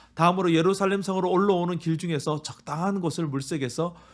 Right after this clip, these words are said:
군사들과 함께 자리를 잡습니다. 그리고 다윗 왕에게 송사를 가지고 올라오는 사람들을 가로채서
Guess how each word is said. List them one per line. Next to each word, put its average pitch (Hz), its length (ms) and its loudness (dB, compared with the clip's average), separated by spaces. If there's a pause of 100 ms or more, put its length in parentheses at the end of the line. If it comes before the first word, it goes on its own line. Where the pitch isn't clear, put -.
(140)
군사들과 180 640 0
함께 147 460 -4
자리를 139 440 -4
잡습니다. 135 680 -10 (400)
그리고 214 480 -2 (200)
다윗 151 340 2
왕에게 135 560 -4 (160)
송사를 226 560 -2
가지고 151 360 -2
올라오는 147 420 0
사람들을 139 560 -8
가로채서 135 720 -8